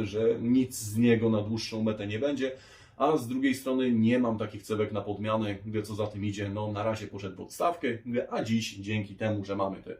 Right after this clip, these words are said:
wszystkie graty z tamtego kadłuba, doprowadzimy sobie tego do stanu jak nowy. A takim smaczkiem na koniec, myślę, e, będzie tutaj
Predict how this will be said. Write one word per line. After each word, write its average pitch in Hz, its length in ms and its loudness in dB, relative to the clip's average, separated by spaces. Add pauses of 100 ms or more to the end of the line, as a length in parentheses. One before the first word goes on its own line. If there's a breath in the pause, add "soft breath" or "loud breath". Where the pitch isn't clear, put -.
wszystkie 104 340 -4
graty 101 460 -4
z - 120 -20
tamtego 156 360 2
kadłuba, 117 440 0 (340 loud breath)
doprowadzimy 110 580 2
sobie 104 220 -2
tego 101 520 -2
do 127 180 2
stanu 98 380 -6 (160)
jak 101 400 -2
nowy. 101 400 0 (300 loud breath)
A - 80 -6
takim 214 260 -2
smaczkiem 254 560 -4
na 208 100 0
koniec, 196 360 -2
myślę, 160 420 2 (180)
e, 123 80 4
będzie 110 300 4
tutaj 101 320 0